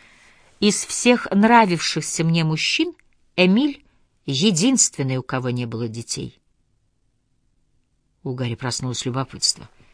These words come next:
Нацепив маску братской бестактности, он рискнул спросить: "И с кем же ты нынче встречаешься?" "Ни с кем". "Надеюсь, не с женатиком?" Денис чуточку побледнела, потянулась за стаканом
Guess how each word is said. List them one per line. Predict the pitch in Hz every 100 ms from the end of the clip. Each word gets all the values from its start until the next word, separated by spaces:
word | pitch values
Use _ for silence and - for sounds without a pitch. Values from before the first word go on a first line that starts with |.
| _ _ _ _ _ -
Нацепив | 143 131 143 135
маску | 143 127 -
братской | 143 131 120 -
бестактности, | 135 143 - 113 - 123 - -
он | - 131 - _ -
рискнул | 151 170 - 160 135 104 -
спросить: | - - 127 - 127 - - - _
"И | - 165 151 139 _ _ _ _ -
с | -
кем | - 220 135
же | 127
ты | -
нынче | 127 120 107 -
встречаешься?" | - 131 - 117 113 - - 117 _ _ -
"Ни | 202
с | 208
кем". | - 269 294 _ _ _ _ _ _ _ _ _ _ _ _
"Надеюсь, | - 170 165 175 -
не | 175 165
с |
женатиком?" | 151 175 220 302 - 143 135 _ _ _ _ _ _ -
Денис | 170 214 214 214 - 185
чуточку | 214 196 -
побледнела, | 214 202 208 202 311 285 185 - _ _ _ -
потянулась | 208 233 226 208
за | 185
стаканом | 196 - 208 277 311 220